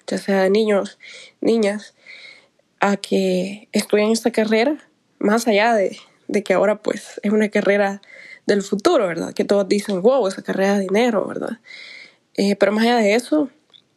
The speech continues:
que te guste, que lo disfrutes. Entonces, hay muchos mitos, hay muchas barreras que,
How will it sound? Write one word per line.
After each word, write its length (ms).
que 100
te 160
guste, 520
que 120
lo 80
disfrutes. 640
Entonces, 720
hay 240
muchos 460
mitos, 420
hay 60
muchas 280
barreras 680
que, 320